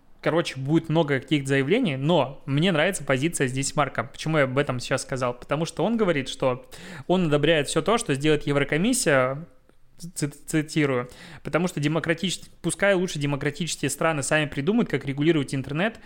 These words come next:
тогда они не придут к худшему китайской модели». Короче, это на... по принципу: «Давайте вы сами за нас придумайте, че делать, <laughs> а мы как бы подчинимся», потому что решить эту задачку пока, видимо, не получается. Еще в тему цензуры. Тут, э,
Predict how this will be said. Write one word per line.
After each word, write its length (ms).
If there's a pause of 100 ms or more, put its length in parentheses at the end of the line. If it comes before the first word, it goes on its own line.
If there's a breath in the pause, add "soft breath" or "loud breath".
(220 loud breath)
тогда 300
они 180
не 120
придут 340
к 20
худшему 440
китайской 480
модели». 420 (380 loud breath)
Короче, 400
это 580
на... 300
по 160
принципу: 800
«Давайте 360
вы 100
сами 260
за 120
нас 160
придумайте, 540
че 220
делать, 420 (140)
<laughs> 100
а 160
мы 140
как 200
бы 80
подчинимся», 720 (380 loud breath)
потому 260
что 260
решить 340
эту 120
задачку 460
пока, 420
видимо, 380
не 180
получается. 800 (340 loud breath)
Еще 140
в 60
тему 260
цензуры. 500
Тут, 300
э, 340